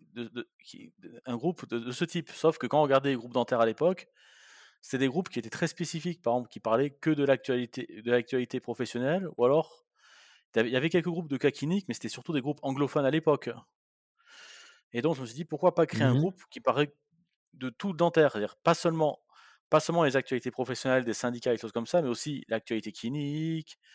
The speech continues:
Speaker 1: les actualités, entre guillemets, « insolites », mettre en avant des personnalités s-, à travers des articles de presse, et faire en sorte que ce groupe s'adresse à tout le monde, c'est-à-dire les praticiens et aussi les étudiants. Parce que j'ai remarqué que quand on était étudiant, souvent les gens restaient en,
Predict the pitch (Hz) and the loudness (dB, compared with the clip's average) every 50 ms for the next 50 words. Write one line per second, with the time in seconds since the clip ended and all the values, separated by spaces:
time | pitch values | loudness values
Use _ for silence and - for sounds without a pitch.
0 | - - - - _ - 113 110 135 139 - - 147 127 - 139 123 - 110 110 | -20 -20 -20 -20 _ -8 -2 0 0 0 2 2 -2 0 0 -2 -2 -4 -8 -6
1 | 123 127 127 120 110 107 - - 120 117 139 156 170 175 180 175 - - 104 101 | -4 -2 -2 -2 -2 -4 -6 -6 -6 -6 -6 -6 -4 -4 -6 -6 -8 -8 -10 -6
2 | 120 127 120 - - 117 120 117 117 123 - - _ _ _ - 113 - - 113 | -4 -6 -6 -4 -2 0 0 2 2 0 -2 -4 _ _ _ -14 -10 -4 -4 -4
3 | - - 123 117 117 - - 127 113 - - _ _ _ - 107 104 - 117 113 | -2 0 -2 -2 -2 -2 -4 -6 -6 -8 -14 _ _ _ -10 -10 -6 -4 0 0
4 | 113 107 107 107 110 - - 104 - 107 101 110 - - - 139 160 165 170 165 | 0 0 0 -2 -4 -4 -6 -16 -14 -8 -8 -8 -6 -2 -2 0 0 0 -2 -4
5 | - - - _ _ _ _ - - - - - _ _ - 110 - 147 147 143 | -6 -10 -14 _ _ _ _ -20 -20 -20 -20 -20 _ _ -12 -2 2 4 4 4
6 | - 170 156 - - 123 - 127 123 120 175 190 - - - 113 110 120 151 175 | 4 2 0 0 -2 -8 -6 -6 -6 -6 -6 -8 -6 -2 -2 0 2 2 2 2
7 | - - - 87 - _ _ - - 113 - - 180 185 185 175 147 113 104 - | 2 -2 -8 -10 -12 _ _ -6 -6 -4 -4 -2 -2 0 0 0 0 0 -2 -4
8 | - - - 113 107 104 104 110 - - 117 - 117 - - - 139 147 165 180 | -6 -8 -6 -4 -4 -2 -4 -4 -2 -2 -4 -2 -2 -6 -4 -2 -2 0 0 0
9 | 185 170 _ _ _ _ _ _ _ - 127 131 120 - 165 151 131 135 143 - | -2 -6 _ _ _ _ _ _ _ -6 -4 -4 0 0 0 0 0 0 -4 -6
10 | - 156 175 185 175 165 - - - - 117 104 120 110 107 151 147 - 135 123 | -6 -4 -2 0 0 -2 -4 -8 -10 -8 -4 -2 -2 -2 -2 -4 -4 -2 -2 -2
11 | 117 113 104 117 113 - - 113 117 135 160 185 180 165 _ _ _ _ - - | -2 -2 -2 -4 -6 -6 -6 -4 -2 0 0 0 -2 -8 _ _ _ _ -20 -20
12 | - - _ _ - - 143 151 175 170 147 131 160 156 139 127 - - 151 131 | -20 -20 _ _ -14 -6 -2 0 2 2 2 4 2 2 2 0 -2 0 0 0
13 | 120 - | 0 -2